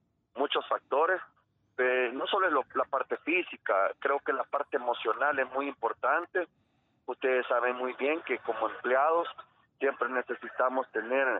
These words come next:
eh, en este caso a los jugadores, siempre hay que mantenerlos motivados,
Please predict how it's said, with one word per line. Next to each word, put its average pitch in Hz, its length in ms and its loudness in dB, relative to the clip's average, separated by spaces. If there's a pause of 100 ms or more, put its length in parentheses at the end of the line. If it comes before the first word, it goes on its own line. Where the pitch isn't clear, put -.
(540)
eh, 117 400 2
en 117 140 -2
este 170 240 -4
caso - 320 -2
a 117 40 0
los 113 140 0
jugadores, 131 440 2
siempre 123 280 -2
hay - 60 -20
que 120 80 -6
mantenerlos 113 580 -2
motivados, 139 680 2